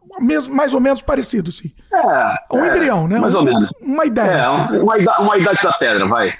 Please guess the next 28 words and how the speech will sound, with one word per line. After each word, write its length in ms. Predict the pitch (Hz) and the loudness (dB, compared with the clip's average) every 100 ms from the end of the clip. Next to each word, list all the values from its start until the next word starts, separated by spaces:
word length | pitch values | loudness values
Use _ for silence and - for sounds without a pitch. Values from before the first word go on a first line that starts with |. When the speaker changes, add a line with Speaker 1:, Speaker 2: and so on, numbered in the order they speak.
| - - - | -16 -10 0
Speaker 2:
Não, 180 | 107 | 0
Speaker 1:
Agora, 280 | 110 277 147 | 2 0 0
Speaker 2:
não 60 | 139 | 0
importa. 380 | - - - - - | 0 -2 -4 -12 -4
Speaker 1:
pois 200 | - 226 | 0 0
é. 60 | 185 135 - | -2 -4 -4
Agora, 380 | - 262 285 320 302 | -2 0 0 0 0
esse 260 | 294 - | 0 0
daí 160 | 285 285 | 0 0
não 100 | 349 | 0
existe 380 | 294 320 - 311 | 2 0 0 -4
disponível 560 | - 311 277 220 185 | -4 0 2 2 2
aí, 140 | 160 156 | 0 0
né? 120 | 180 | 0
Não 140 | 196 | 0
t-, 160 | 208 - | 0 0
não, 220 | 214 226 | 0 2
não, 280 | 226 240 269 | 2 2 2
não 240 | 262 247 254 | 2 2 2
Speaker 2:
Não, 100 | - | 2
Speaker 1:
tá 140 | 247 | 0
no 140 | 240 247 | 0 2
ar. 40 | - 240 | 2 2
Speaker 2:
cara, 140 | 104 - - _ | 0 -4 -14 _
eu 240 | - 117 120 | -4 0 0
acho 160 | 117 | 0
que 120 | - 117 | 0 0
não. 200 | 101 | 2